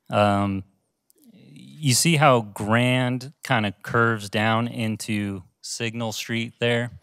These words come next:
uh, on the highlight. So that section of Signal Street is quite busy. Um, it's kind of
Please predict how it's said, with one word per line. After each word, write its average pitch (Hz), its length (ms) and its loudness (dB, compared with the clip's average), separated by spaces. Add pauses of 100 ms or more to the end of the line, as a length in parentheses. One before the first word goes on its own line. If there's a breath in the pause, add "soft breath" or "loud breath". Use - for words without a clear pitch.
(560 loud breath)
uh, 95 300 0
on 107 160 -2
the 90 80 -4
highlight. 107 560 0 (520 soft breath)
So 123 300 4
that 147 480 4 (180)
section 160 720 0 (220)
of 113 240 -2
Signal 135 560 -4
Street 151 500 -8 (240)
is 110 160 -6
quite 110 360 0
busy. 117 420 -2 (480 soft breath)
Um, 101 300 2
it's 98 140 -6
kind 113 220 0
of 101 320 -4